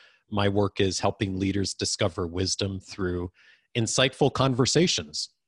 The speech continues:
And so we do that through the podcast. I also do that through the Coaching for Leaders Academy to help leaders make movement in the direction that's gonna serve their organizations, it's gonna serve their employees, and ultimately it's gonna serve them well in their careers too.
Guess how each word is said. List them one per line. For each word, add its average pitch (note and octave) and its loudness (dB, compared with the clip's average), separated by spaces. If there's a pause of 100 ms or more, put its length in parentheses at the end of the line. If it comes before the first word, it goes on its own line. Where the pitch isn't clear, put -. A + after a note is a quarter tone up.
(160)
And F#2+ 0
so G2+ 6
we G2+ 4
do G#2+ 4
that A2 4
through G#2+ 2
the F#2+ -2
podcast. F3+ 2
I F#2+ 0
also F#2+ 0
do F#2 -2
that F#2+ -2
through F#2 0 (440)
the F#2 2
Coaching G#2 0
for - -4
Leaders G2 0
Academy G#2+ 0
to F#2 -4
help F2+ -4
leaders F#2 -2
make F2+ -6
movement A2 0 (120)
in F#2 -4
the F2 -8
direction F2+ -2
that's D#2+ -10
gonna E2+ -8
serve E2+ -2 (300)
their F#2 -2
organizations, F#2+ 0 (340)
it's - -14
gonna F2+ -6
serve F2 -2
their F2 -2
employees, G2+ 0 (360)
and G2+ 0
ultimately F#2 0
it's - -6
gonna F2+ -6
serve F2 -2
them F2 0
well F2 -2
in E2 -4
their E2 -4
careers - -10
too. - -8